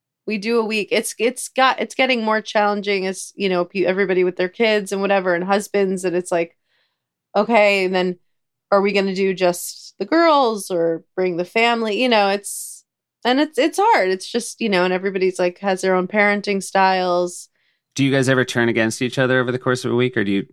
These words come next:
Speaker 2: uh, tend to keep it pretty, pretty jovial?
Speaker 1: We don't fight, actually. I mean,
Speaker 2: That's
Speaker 1: we, of
Speaker 2: impressive.
Speaker 1: course, like, um, kinda pair off and, and, you know, trash talk each other. Uh, of course, like, that's part of the fun.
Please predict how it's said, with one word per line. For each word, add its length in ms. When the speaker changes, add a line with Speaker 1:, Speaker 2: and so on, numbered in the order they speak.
Speaker 2:
uh, 80
tend 200
to 80
keep 200
it 120
pretty, 340
pretty 220
jovial? 560
Speaker 1:
We 320
don't 320
fight, 380
actually. 760
I 60
mean, 140
Speaker 2:
That's 160
Speaker 1:
we, 40
of 60
Speaker 2:
impressive. 300
Speaker 1:
course, 480
like, 280
um, 440
kinda 360
pair 320
off 380
and, 180
and, 260
you 100
know, 120
trash 480
talk 260
each 200
other. 580
Uh, 480
of 160
course, 400
like, 160
that's 180
part 200
of 80
the 80
fun. 460